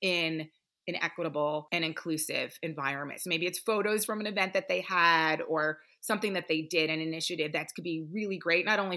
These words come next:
for the workers, but for the job seekers to see, "Oh, wow, you know, they're living it, they're doing it, they're leading by example, and they're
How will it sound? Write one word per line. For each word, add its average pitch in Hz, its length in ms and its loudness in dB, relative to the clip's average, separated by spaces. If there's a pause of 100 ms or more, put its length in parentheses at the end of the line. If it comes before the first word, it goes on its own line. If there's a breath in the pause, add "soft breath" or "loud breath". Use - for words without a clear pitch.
for 160 300 0
the 165 80 -2
workers, 165 420 -2
but 165 180 0
for 180 120 -2
the 165 100 -2
job 156 460 0
seekers 156 380 -6
to 160 100 -10
see, 156 320 -6
"Oh, 226 80 -2
wow, 165 560 -6
you 185 80 -4
know, 175 80 0
they're 190 180 0
living 190 400 0
it, 123 120 -6 (220 soft breath)
they're 196 140 -2
doing 180 360 2
it, 175 120 0
they're 165 240 0
leading 196 300 -2
by 165 140 2
example, 160 640 0
and 170 120 0
they're 156 180 0